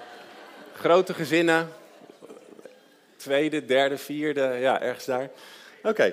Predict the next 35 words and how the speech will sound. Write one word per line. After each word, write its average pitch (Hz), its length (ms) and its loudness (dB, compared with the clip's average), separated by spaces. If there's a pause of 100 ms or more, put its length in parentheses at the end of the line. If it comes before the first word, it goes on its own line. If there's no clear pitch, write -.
(380)
Eh, 175 160 4
het 170 100 -10
zou 202 140 4
natuurlijk 190 280 -2
helemaal 175 280 4
leuk 190 200 6
zijn 135 240 4
als 135 200 0
we 151 60 -6
een 139 100 -4
beetje 135 240 0
zouden 131 280 2
uitvogelen 139 600 -2
van 131 140 -6
wat 131 180 -2
voor - 120 -12 (100)
type 196 280 -6
mensen 147 460 -2
zijn 92 260 -6
dit, - 180 -18
hè? 135 100 -10 (480)
Wat 95 200 -16
je - 60 -20
natuurlijk - 160 -20
een 120 80 -8
beetje 120 220 0
vaak 113 240 2
hoort 120 300 0
is 120 120 -14
dat - 280 -4 (540)
oudste, 123 720 0
eh, 101 340 -2 (400)
kinderen 117 460 -4
wat 104 180 -6
meer 101 340 -8